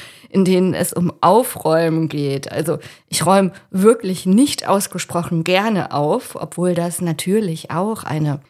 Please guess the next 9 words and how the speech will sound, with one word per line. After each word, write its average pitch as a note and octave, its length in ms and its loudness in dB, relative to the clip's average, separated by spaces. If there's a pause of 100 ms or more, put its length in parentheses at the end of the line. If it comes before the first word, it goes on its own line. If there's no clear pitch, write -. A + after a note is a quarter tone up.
prima G3 520 0
Übung E3 680 -2 (340)
in G3+ 200 2
Achtsamkeit D3+ 960 -4
sein C#3+ 380 -2
kann. E3 340 -2 (760)
Aber F#3+ 180 2
ich F#3+ 160 0
schau F#3+ 240 0